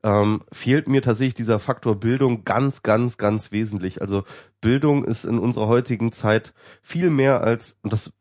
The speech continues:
ähm, bin, mache ich mich, glaub ich, jetzt ganz angreifbar von dieser Front her, mehr als Hautfarbe, mehr als, äh, äh, mehr als Herkunft, mehr als, äh, äh, ho-, ähm, sexuelle Orientierung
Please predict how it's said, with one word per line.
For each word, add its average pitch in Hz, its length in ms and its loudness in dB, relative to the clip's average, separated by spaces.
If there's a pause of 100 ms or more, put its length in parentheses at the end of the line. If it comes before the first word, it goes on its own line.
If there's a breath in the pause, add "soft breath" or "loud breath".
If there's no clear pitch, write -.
ähm, 98 440 -6
bin, 120 160 0
mache 113 160 2
ich 113 80 0
mich, 110 160 -4
glaub 107 120 0
ich, 101 60 -4
jetzt 110 140 -6
ganz 147 160 0
angreifbar 110 640 0
von 127 200 0
dieser 110 200 -2
Front 101 320 -6
her, 95 160 -4 (360 loud breath)
mehr 135 360 4
als 123 300 -2
Hautfarbe, 117 540 0
mehr 127 380 2
als, 120 420 -4
äh, 110 80 -2
äh, 107 640 0
mehr 107 380 2
als 110 320 -4
Herkunft, 117 600 -2
mehr 120 300 2
als, 117 400 -2 (440 loud breath)
äh, - 60 -4
äh, 104 1120 2
ho-, 123 300 0
ähm, 104 260 2
sexuelle 110 540 -2
Orientierung 107 720 -2